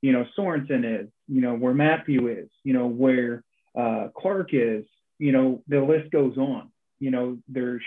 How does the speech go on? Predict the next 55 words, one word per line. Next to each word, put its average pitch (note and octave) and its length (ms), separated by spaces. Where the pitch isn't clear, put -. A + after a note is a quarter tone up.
shifty E3+ 260
players. C3 460
They'll C3 240
move D3 220
around. B2 420
They'll B2+ 160
move, D3 280
you C#3+ 140
know, C#3+ 120
they'll C#3+ 140
disguise C#3+ 540
Tom, C#3+ 320
and C3 160
Tom C#3 200
will, C3 220
he'll, C3+ 460
you C#3+ 100
know, C3+ 200
throw C#3+ 180
an C3+ 60
out C3+ 200
route C3+ 240
or C3 120
a B2+ 80
dig, C3+ 340
and B2+ 100
then B2+ 140
it C3 80
gets C#3+ 160
picked - 240
off. - 220
You C#3+ 140
know, C3 400
most D#3+ 360
defenses D3+ 560
can - 220
pick F3+ 220
out D3+ 320
and B2 240
they C#3 100
can C3+ 180
decipher C#3 540
what C3 220
quarterbacks C3 560
are B2 80
doing C3 340
just C3+ 180
because C3 280
of B2+ 60
the C3+ 60
way C3 200
they C3 100
move C3+ 240
their C#3 120
body C3+ 380